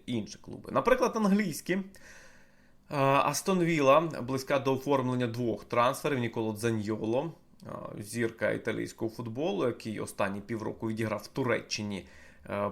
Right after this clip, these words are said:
перейде до Астон Вілли. Було зрозуміло, що Дзаньйоло на півроку в Галатасараї, в нього були проблеми з Ромою, з продовженням контракту, і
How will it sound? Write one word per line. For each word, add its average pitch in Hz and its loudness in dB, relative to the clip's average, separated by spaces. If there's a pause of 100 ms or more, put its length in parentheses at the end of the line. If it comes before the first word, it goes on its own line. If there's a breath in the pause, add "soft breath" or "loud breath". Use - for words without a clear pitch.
перейде 113 0
до 98 -2
Астон 196 -4
Вілли. 247 2
Було 147 0
зрозуміло, 123 -2
що 110 -4
Дзаньйоло 107 -2
на 113 -2
півроку 175 -2
в - -4
Галатасараї, 120 2
в 98 -6
нього 101 -4
були 107 -4
проблеми 107 0
з 101 -6 (520 loud breath)
Ромою, 135 0
з 110 -2
продовженням 104 -4
контракту, 113 0
і - -8